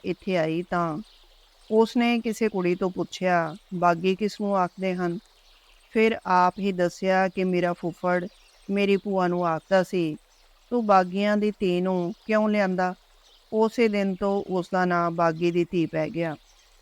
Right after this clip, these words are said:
ਜਦ ਵੀ ਡਾਕਟਰ ਆਉਂਦਾ ਹੈ, ਉਹ ਆਖਦੀ ਹੈ, 'ਮੈਨੂੰ ਮੇਰੇ ਪਿਤਾ ਜੀ ਪਾਸ ਜੇਲ੍ਹ ਵਿੱਚ ਲੈ ਚੱਲੋ।'" ਡਾਕਟਰ ਹੱਸ ਛੱਡਦਾ ਹੈ। ਜਮਾਦਾਰਨੀ ਗੱਲ ਨੂੰ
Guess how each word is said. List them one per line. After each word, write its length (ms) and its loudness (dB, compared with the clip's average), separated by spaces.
ਜਦ 320 4
ਵੀ 200 2
ਡਾਕਟਰ 360 -2
ਆਉਂਦਾ 360 0
ਹੈ, 240 -4
ਉਹ 140 2
ਆਖਦੀ 460 2
ਹੈ, 200 -2
'ਮੈਨੂੰ 400 2
ਮੇਰੇ 420 0
ਪਿਤਾ 320 4
ਜੀ 140 2
ਪਾਸ 420 2
ਜੇਲ੍ਹ 340 2
ਵਿੱਚ 220 -4
ਲੈ 160 0
ਚੱਲੋ।'" 400 -4
ਡਾਕਟਰ 640 2
ਹੱਸ 220 4
ਛੱਡਦਾ 460 -2
ਹੈ। 220 -4
ਜਮਾਦਾਰਨੀ 1080 0
ਗੱਲ 380 2
ਨੂੰ 360 0